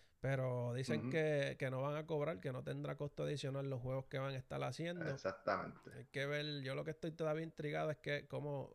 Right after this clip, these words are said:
Speaker 1: pues, la última vez hablamos de esto y no tenía
Speaker 2: Ujú.
Speaker 1: claro, ¿verdad? Y tú me recalcaste que, que van a ser como proveedores. Pero co-,
Speaker 2: Exacto.
Speaker 1: como esta noticia me dice que no van a cobrar,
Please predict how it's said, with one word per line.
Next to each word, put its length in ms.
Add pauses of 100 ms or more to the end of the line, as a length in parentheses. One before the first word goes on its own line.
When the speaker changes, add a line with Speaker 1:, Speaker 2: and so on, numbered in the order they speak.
(120)
Speaker 1:
pues, 180 (200)
la 140
última 360
vez 120
hablamos 480
de 100
esto 300 (580)
y 300
no 160
tenía 320
Speaker 2:
Ujú. 80
Speaker 1:
claro, 300
¿verdad? 220
Y 40
tú 100
me 140
recalcaste 680
que, 80 (100)
que 100
van 200
a 60
ser 200
como 240
proveedores. 760 (1120)
Pero 540
co-, 80
Speaker 2:
Exacto. 420
Speaker 1:
como 220
esta 200
noticia 400
me 120
dice 260
que 120
no 120
van 160
a 140
cobrar, 500